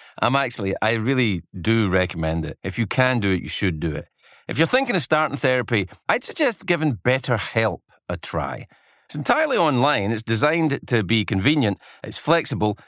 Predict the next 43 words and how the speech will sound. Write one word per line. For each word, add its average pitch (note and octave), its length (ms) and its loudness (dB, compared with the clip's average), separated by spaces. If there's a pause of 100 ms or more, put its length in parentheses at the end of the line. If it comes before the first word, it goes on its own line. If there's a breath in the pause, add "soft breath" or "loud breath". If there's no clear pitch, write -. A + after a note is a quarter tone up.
(140)
and C#3+ 100 2
it's - 140 0
suited G3+ 320 -2
to G3 80 0
your F3+ 100 2
schedule. B3 480 -2 (180)
All F3+ 140 4
you G#3 60 2
have F3 80 -2
to F#3 80 0
do E3+ 120 4
is E3 120 0
fill D3+ 180 2
out D3 120 2
a G2+ 40 -2
brief C#3 300 0
questionnaire D#3 580 2
to G2+ 60 -8
get A2 180 2
matched A#2+ 380 0
with, G#2+ 240 -2
you G2+ 240 0
know, F#2 160 2
a - 20 2
licensed A2+ 480 0
therapist, G#2+ 480 -2
a - 40 -20
proper G#3+ 360 0
one, A#2 220 0 (400 loud breath)
and D#3 100 4
then F#3+ 160 2
you E3+ 80 0
can B2 140 0
switch A#3+ 320 0
your A#3+ 60 -2
therapist E3+ 440 -2
at - 80 -2
any C3+ 220 0
time A3 480 -2
for - 160 -10
no B2+ 160 2
additional G3 360 0
charge. F3 540 0